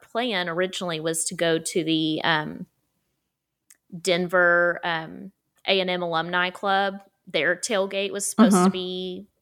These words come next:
Speaker 1: pretty cool, and we did never make it over there. And I felt bad because my cousin Derek was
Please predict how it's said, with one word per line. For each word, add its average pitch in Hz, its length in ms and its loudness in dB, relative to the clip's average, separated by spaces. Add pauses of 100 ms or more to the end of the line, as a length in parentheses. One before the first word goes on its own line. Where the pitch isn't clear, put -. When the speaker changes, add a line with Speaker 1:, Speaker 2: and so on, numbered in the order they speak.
(180)
Speaker 1:
pretty 208 260 -4
cool, 226 560 -2 (720)
and 165 640 -2 (120)
we 202 120 2
did 196 160 2
never 185 240 2
make 175 200 0
it 160 120 -2
over 185 300 2
there. 160 500 0 (600)
And 240 100 -2
I 208 60 -2
felt 208 240 0
bad 185 180 2
because 185 280 -6
my 175 120 -2
cousin 165 600 -6 (320)
Derek 190 580 6 (160)
was 175 440 -2